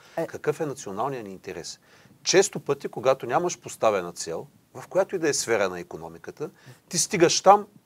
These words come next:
Speaker 2: където
Speaker 1: Където
Speaker 2: не
Speaker 1: не
Speaker 2: си
Speaker 1: трябва.
Speaker 2: искаш.
Speaker 1: <laughs>
Speaker 2: Тогава защо ние трябва да, от една страна говорим, че това е един бизнес, сектор от икономиката, от другата страна ние разсъждаваме на него като на нещо излишно. Не може така. Тоест, без ясни цели, ние ще се лутаме,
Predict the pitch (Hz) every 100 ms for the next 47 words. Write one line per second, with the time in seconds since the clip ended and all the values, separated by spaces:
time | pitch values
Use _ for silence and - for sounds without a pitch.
0 | _ - 165 160 180 175 160 190 170 123
1 | 107 - - _ _ 127 139 117 - 131
2 | - - _ _ _ _ - 87 131 151
3 | 107 - 170 170 - 170 185 160 147 -
4 | - 127 - 143 196 190 190 151 196 180
5 | - 160 175 156 165 151 92 110 113 101
6 | - - - _ _ _ _ _ - 156
7 | - 120 107 - 127 180 196 175 185 -
8 | 190 190 208 175 160 135 185 185 156 147
9 | 180 180 196 180 180 185 - 196 165 160
10 | - - _ _ 92 104 113 - - 147
11 | _ _ - - _ 117 - - - 120
12 | 160 139 143 - 98 - 113 131 180 -
13 | 117 135 131 - - 87 101 123 160 170
14 | 175